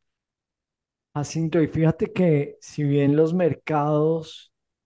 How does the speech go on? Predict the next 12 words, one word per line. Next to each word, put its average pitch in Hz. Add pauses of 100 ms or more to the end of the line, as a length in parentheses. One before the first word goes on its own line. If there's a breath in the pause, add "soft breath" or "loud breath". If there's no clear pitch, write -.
(220)
de 127
valores 131
no 151
reaccionaron, 139
pues 120
al 113
parecer 117
las 139
criptomonedas 120
sí 156
lo 147
hicieron. 135